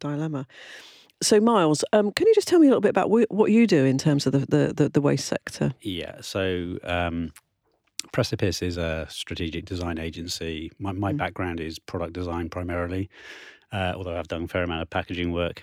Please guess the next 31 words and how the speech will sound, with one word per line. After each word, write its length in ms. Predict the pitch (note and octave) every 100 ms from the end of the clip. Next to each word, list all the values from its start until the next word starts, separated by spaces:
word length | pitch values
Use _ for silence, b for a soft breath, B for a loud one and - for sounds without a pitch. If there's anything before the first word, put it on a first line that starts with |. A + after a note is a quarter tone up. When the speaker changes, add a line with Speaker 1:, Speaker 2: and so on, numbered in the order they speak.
| -
Speaker 2:
Um, 560 | G2+ F2+ E2+ F2 E2+ E2+ b b b b b -
and 480 | F#2 F#2 F2+ F2+ - _
we, 260 | A#2+ A2 F#2+
we 140 | G#2+
quite 220 | - A2
often, 520 | G2 - G2+ F#2 F2 -
for 240 | - - E2+
companies, 480 | - F#2 F2+ E2+ F2
are 60 |
looking 500 | F2+ F#2+ F2+ E2+ E2
at 260 | E2 D#2 -
future 400 | - G2+ - D#2
pipelines 520 | F#2+ F2+ - F2 D#2+
of 100 | D#2
products. 540 | F#2+ F#2 C3 - - - _
So 120 | -
it 280 | D#2 D2+ D2+
might 140 | D#2+
be 80 | E2
two, 360 | - F#2 E2+ D#2+
five, 380 | - D#2+ E2 -
ten, 260 | F2 D#2
twenty 240 | D#2 E2+ D#2+
years 260 | D#2 D#2
out, 200 | E2+ E2
depending 500 | - F2 D#2+ D#2 E2
on 160 | D#2 D#2+
what 140 | D#2+
sector. 500 | - - - - D#2+ - B B B B B B B _ -
Um, 600 | G2 G2 F#2 F#2+ F#2+ - G#2+
and 480 | G2+ F#2+ F#2+ F#2